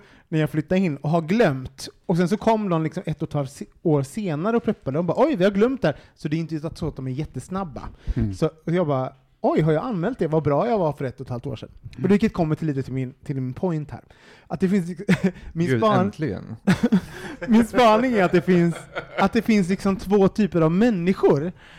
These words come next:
Speaker 1: Alltså en typ av människor som, som vill, ehm, som så här, eh, eh, det var så här jag,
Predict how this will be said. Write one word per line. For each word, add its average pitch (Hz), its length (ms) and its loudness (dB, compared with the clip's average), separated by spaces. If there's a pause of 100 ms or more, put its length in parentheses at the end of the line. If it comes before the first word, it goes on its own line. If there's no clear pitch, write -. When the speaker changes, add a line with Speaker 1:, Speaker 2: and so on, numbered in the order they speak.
(120)
Speaker 1:
Alltså 185 240 0
en 254 260 0
typ 202 140 0 (300)
av 175 80 2
människor 147 340 -2
som, 143 300 -8 (200)
som 156 280 -2
vill, 151 460 0 (400)
ehm, 139 400 -4 (140)
som 165 200 -4
så 165 100 -2
här, 147 140 0 (320)
eh, 143 100 -4 (100)
eh, 127 1000 -8
det 165 80 0
var 214 80 0
så 247 140 -2
här 269 260 -2
jag, 214 160 0